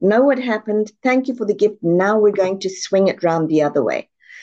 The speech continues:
And so that's where neuroscience comes in, because with one new thought, one new feeling, one new action, you begin to rewire your brain.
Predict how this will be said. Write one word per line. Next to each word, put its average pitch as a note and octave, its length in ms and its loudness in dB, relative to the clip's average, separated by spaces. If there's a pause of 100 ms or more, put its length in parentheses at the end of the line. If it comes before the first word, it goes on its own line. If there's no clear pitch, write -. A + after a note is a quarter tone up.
(120)
And G3+ 120 0
so G#3+ 120 2
that's B3 320 -4
where G#3 160 0
neuroscience G3 840 0
comes D#3+ 320 -4
in, F#3 140 0
because F#3+ 260 0
with F3+ 120 2
one F3+ 260 4
new C4 240 6
thought, G#3+ 320 2
one F#3 240 4
new B3 160 6
feeling, G#3 400 0
one F#3 280 0
new F#3 160 0
action, F#3 600 -6 (380)
you F#3 80 -4
begin G#3 320 -2
to F#3 180 -2
rewire E3+ 580 -2
your E3 220 0
brain. C#3+ 580 -6